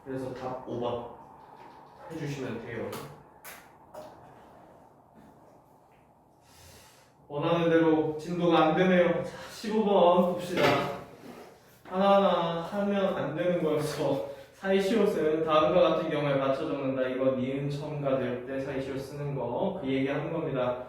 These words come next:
순우리 합성어 어근 어근 돼 있는 거, 파생어 어근 접사 돼 있는 거, 앞말이 모음으로 끝난 경우에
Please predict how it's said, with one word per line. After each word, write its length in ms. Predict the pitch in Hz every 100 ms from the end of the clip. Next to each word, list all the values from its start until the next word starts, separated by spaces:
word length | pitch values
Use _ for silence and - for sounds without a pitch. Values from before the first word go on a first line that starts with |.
| - - - - - - _ _ _ _ _ _ _
순우리 580 | - 254 269 254 247 262
합성어 1000 | 277 - 285 269 254 254 247 - - -
어근 320 | 208 - 226
어근 300 | 202 196 202
돼 180 | 190 180
있는 180 | 180 170
거, 400 | 269 - - -
파생어 380 | 226 226 233 220
어근 400 | 214 208 190 185
접사 320 | 180 175 165
돼 160 | 147 143
있는 220 | 131 120
거, 240 | - - -
앞말이 340 | 131 139 139
모음으로 400 | 127 131 135 120 -
끝난 280 | 135 127
경우에 420 | 120 113 104 101